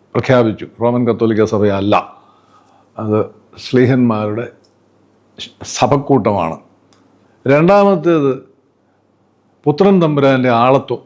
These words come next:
അതായത് person of ക്രൈസ്റ്റിനെ കുറിച്ചുള്ള അലക്സാന്ദ്രിയൻ വേദശാസ്ത്രം അംഗീകരിച്ചു. മൂന്നാമത് പരിശുദ്ധ ആത്മാവിൻ്റെ പുറപ്പാട്, പരിശുദ്ധ റൂഹ പിതാവിൽ നിന്ന് പുറപ്പെടുന്നു എന്നുള്ള സത്യവിശ്വാസം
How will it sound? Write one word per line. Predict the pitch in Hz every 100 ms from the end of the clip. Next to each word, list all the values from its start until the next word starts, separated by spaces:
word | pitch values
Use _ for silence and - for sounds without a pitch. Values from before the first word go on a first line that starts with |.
| _ _ _ _
അതായത് | - 117 117 113
person | 117 120 151 135
of | -
ക്രൈസ്റ്റിനെ | 127 110 - - _ _ 110 107
കുറിച്ചുള്ള | 104 101 104 98 95 - _ _ _
അലക്സാന്ദ്രിയൻ | 127 123 147 135 123 120 113
വേദശാസ്ത്രം | 110 104 107 101 - 104 - _ _ _ _ _ _ -
അംഗീകരിച്ചു. | 110 101 95 82 - _ _ _ _ _ 135
മൂന്നാമത് | 170 175 170 160 131 120 - _ _ _ _ _ _ _ _ _ _
പരിശുദ്ധ | 147 147 165 165 175 - _ 143
ആത്മാവിൻ്റെ | 139 139 135 131 117
പുറപ്പാട്, | 117 113 120 104 78 - _ _ _ _ _ _ _
പരിശുദ്ധ | 127 123 143 143
റൂഹ | 139 117 143 - -
പിതാവിൽ | 123 139 151 160
നിന്ന് | 160 147
പുറപ്പെടുന്നു | 120 117 120 117 113 123 - _ 117
എന്നുള്ള | 113 117 110 117
സത്യവിശ്വാസം | 107 123 123 117 120 113